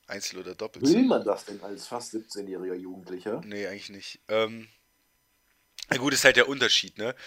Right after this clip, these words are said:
Speaker 1: Wenn sie, wenn, wenn, jetzt ganz ehrlich, wenn die mich danach fragen und ich sage, „Auf welche Station komme ich denn?“ Und dann sagen sie, „Ich komme auf die innere“ oder irgendwie so eine Standard, Digga, da bin ich froh. Am Ende sitze ich da so mit einem achtzig-jährigen mit Lungenkrebs.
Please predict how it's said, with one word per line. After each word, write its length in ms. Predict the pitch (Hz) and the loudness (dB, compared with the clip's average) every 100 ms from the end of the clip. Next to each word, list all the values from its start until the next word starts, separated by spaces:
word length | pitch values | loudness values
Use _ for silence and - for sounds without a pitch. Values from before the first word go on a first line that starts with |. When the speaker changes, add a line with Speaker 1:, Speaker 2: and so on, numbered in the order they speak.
| - - | -14 -10
Speaker 1:
Wenn 140 | 123 | -8
sie, 200 | 117 107 | -6 -4
wenn, 200 | 127 120 - - - | -4 -4 -14 -16 -6
wenn, 160 | 113 117 | -6 -4
jetzt 240 | 110 120 - | 2 2 4
ganz 200 | 147 151 | 2 4
ehrlich, 440 | 139 147 170 - _ - | 0 2 0 -6 _ -16
wenn 120 | 127 | -8
die 140 | 127 131 | -6 -8
mich 180 | 117 131 | -6 -2
danach 280 | 143 117 107 | 0 0 -2
fragen 480 | - 117 139 135 135 | -2 2 2 2 -4
und 120 | 110 | -8
ich 80 | 113 | -2
sage, 200 | 120 117 | 0 0
„Auf 80 | - | -2
welche 180 | 127 123 | -4 -2
Station 400 | 113 - 135 127 | -4 -4 -8 -8
komme 220 | 120 107 | -10 -8
ich 120 | - | -8
denn?“ 280 | 107 107 110 | -8 -8 -12
Und 80 | 104 | -10
dann 100 | 101 | -2
sagen 160 | 113 117 | -2 -2
sie, 80 | |
„Ich 100 | 104 | -6
komme 180 | - 117 | -4 -6
auf 120 | 90 - | -6 -10
die 120 | - | -12
innere“ 420 | 127 147 127 98 87 | -8 -4 -4 -2 -2
oder 200 | 101 92 | 0 0
irgendwie 240 | 127 120 | -2 -6
so 160 | 104 107 | -6 -6
eine 140 | 101 | -4
Standard, 540 | - - 131 113 - | -2 0 -2 -4 -6
Digga, 180 | 92 82 | -10 -12
da 80 | 78 | -12
bin 120 | 73 | -10
ich 120 | - - | -8 -8
froh. 300 | - 104 92 _ - - - - - | -8 -10 -10 _ -20 -20 -20 -20 -16
Am 80 | |
Ende 140 | 92 95 | -10 -8
sitze 240 | 101 - | -6 -4
ich 40 | - | -2
da 80 | 95 | -4
so 100 | 95 | -6
mit 100 | 95 | -12
einem 160 | 92 - | -12 -6
achtzig-jährigen 840 | 98 - - 98 104 101 98 95 | -6 -4 -4 -4 -4 -4 -6 -10
mit 120 | 92 95 | -12 -10
Lungenkrebs. 800 | 117 110 87 - 85 113 - | -10 -10 -14 -14 -14 -16 -18